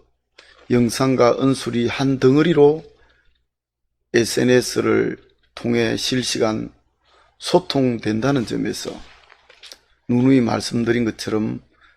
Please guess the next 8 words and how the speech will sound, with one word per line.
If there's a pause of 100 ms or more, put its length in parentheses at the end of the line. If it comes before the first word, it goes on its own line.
(120)
뒷가시는
극순간성, (720)
극현장성,
극사실성, (720)
극서정성을
지니는 (960)
극순간 (720)
멀티